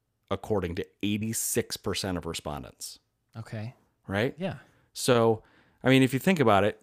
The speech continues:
Speaker 1: like the cubicle farms <laughs>
Speaker 2: Yeah.
Speaker 1: with the, with the, like, six-foot-tall cubicles, because heaven forbid somebody should stand up and they'd see something.
Speaker 2: Mm-hmm.
Speaker 1: <laughs> They'd see another person. We gotta make sure people can't see each other.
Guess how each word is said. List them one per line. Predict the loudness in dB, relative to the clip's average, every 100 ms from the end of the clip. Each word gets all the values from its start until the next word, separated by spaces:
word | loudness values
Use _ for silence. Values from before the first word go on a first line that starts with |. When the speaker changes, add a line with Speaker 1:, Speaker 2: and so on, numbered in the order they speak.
| -8
Speaker 1:
like | -6 -4
the | -6
cubicle | -4 -2 0 4 2
farms | 4 2 4 2 -2 -8 _ _ _ -10
<laughs> | -10 -12 _ -20 -20 -8
Speaker 2:
Yeah. | -4 2
Speaker 1:
with | 0 2
the, | 4 4 4 0
with | 0 2
the, | 4 6
like, | 4 0 _ -8
six-foot-tall | -2 -2 -2 0 0 0 0 2 2
cubicles, | 0 0 2 4 2
because | 2 -2 0
heaven | 0 0
forbid | 2 4 4
somebody | 4 0 0
should | -2 -2
stand | 0 0 0
up | 0
and | 0 0
they'd | -2 -4 -6
see | -6 -6 -4 -2 -2 -2
something. | -6 -8 -10 -10 -10 -10 -12 -14 -6
Speaker 2:
Mm-hmm. | -4 -2 -2 0 -2 -2
Speaker 1:
<laughs> |
They'd | -2 -2
see | -2 -2 -2 0
another | -2 -2 -4 -6
person. | -2 -2 -2 -4
We | -2
gotta | 0 2
make | 0 -2
sure | -4 -6
people | -6 -6 -8
can't | -8 -8 -8
see | -6 -4 -2 -2
each | -4 -6 -4
other. | -4 -6